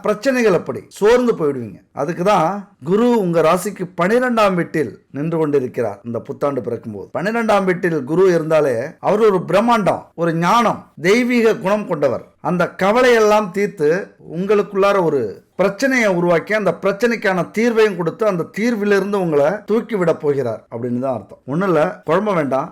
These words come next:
ஏதோ ஒரு பிரச்சனை இந்த வருஷம் உங்களுக்கு பெரிய பிரச்சனை நடக்க போகுது, கெட்டதுலயும் ஒரு நல்லது நடந்தது அப்படின்னு சொல்லுவாங்க. அந்த விஷயம்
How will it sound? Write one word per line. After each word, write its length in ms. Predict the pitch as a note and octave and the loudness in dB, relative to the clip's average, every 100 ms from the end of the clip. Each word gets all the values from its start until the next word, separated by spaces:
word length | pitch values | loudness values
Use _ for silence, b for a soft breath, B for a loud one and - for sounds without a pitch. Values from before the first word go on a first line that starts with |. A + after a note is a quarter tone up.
| - | -4
ஏதோ 260 | C#3 E3+ F#3+ | 0 2 2
ஒரு 160 | F3 | 0
பிரச்சனை 380 | - D#3 G3 F#3 C#3 B2 | -2 -4 -4 -4 -4 -4
இந்த 100 | C3+ | -6
வருஷம் 260 | C3 B2+ D#3+ | -6 -4 -6
உங்களுக்கு 280 | C3+ A#2+ - | -4 -6 -6
பெரிய 260 | E3+ G3+ | -2 -2
பிரச்சனை 320 | D#3+ D3 D#3 D3 | -2 -6 -6 -6
நடக்க 260 | C3 C3 C#3 | -6 -8 -8
போகுது, 360 | B2 A2 G2+ - _ | -8 -10 -10 -18 _
கெட்டதுலயும் 580 | D3 D3 G3+ G3 G3+ G3 | -10 -4 -4 0 0 0
ஒரு 80 | E3+ | 0
நல்லது 400 | C#3+ D3 F3+ F3+ | 0 0 2 0
நடந்தது 440 | E3 C#3+ C#3+ C#3+ C#3+ | 0 -2 -2 0 0
அப்படின்னு 300 | A2+ B2+ C#3 B2 | -2 -6 -10 -8
சொல்லுவாங்க. 320 | G#2+ F#2+ F#2 _ | -8 -10 -14 _
அந்த 280 | C3 D#3 D#3+ | -8 -2 -2
விஷயம் 440 | E3 F#3 F#3 - | -2 -2 -2 -2